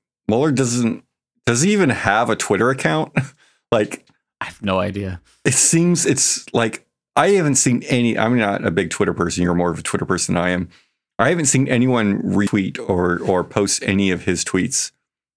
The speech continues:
Speaker 1: Yeah, so I'm assuming he doesn't even have one, which
Speaker 2: I
Speaker 1: is
Speaker 2: don't, I don't know
Speaker 1: brilliant.
Speaker 2: that tw-, <laughs> I don't, I mean, like, the crazy thing is you can find so little about,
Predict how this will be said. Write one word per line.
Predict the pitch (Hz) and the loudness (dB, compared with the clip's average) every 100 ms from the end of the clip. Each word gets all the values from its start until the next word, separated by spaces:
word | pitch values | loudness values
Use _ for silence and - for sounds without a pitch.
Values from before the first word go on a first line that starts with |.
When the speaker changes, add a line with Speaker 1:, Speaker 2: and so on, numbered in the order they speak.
| - | -2
Speaker 1:
Yeah, | 131 135 - | -2 -2 -2
so | - 110 | 2 2
I'm | 170 | 2
assuming | 156 156 131 | 2 2 2
he | 117 | 2
doesn't | 117 98 101 | 2 2 2
even | 92 | 0
have | 85 110 120 | 2 2 2
one, | 90 95 - - - | -2 -2 -4 -6 -4
which | 147 139 | 0 2
Speaker 2:
I | |
Speaker 1:
is | 151 | 2
Speaker 2:
don't, | 165 127 | 2 2
I | |
don't | 120 | 4
know | 131 | 4
Speaker 1:
brilliant. | 143 123 90 87 | 4 4 2 0
Speaker 2:
that | - 127 | -2 -2
tw-, | 135 - | -2 -2
<laughs> | - - _ _ _ _ _ _ _ _ | -4 -4 _ _ _ _ _ _ _ _
I | - | -10
don't, | 139 - | -8 -4
I | |
mean, | 135 131 | 0 2
like, | 127 117 | 0 -2
the | 123 | -8
crazy | - 151 147 | -4 -2 -2
thing | 135 123 | 0 0
is | 110 | 0
you | 107 | -2
can | 104 | -6
find | - 107 107 101 | -4 -2 -2 -2
so | 101 - 107 104 101 101 101 | -6 -2 0 2 0 0 -4
little | 98 107 101 95 | -4 -4 -2 -2
about, | 92 92 117 113 | -4 -2 -2 -4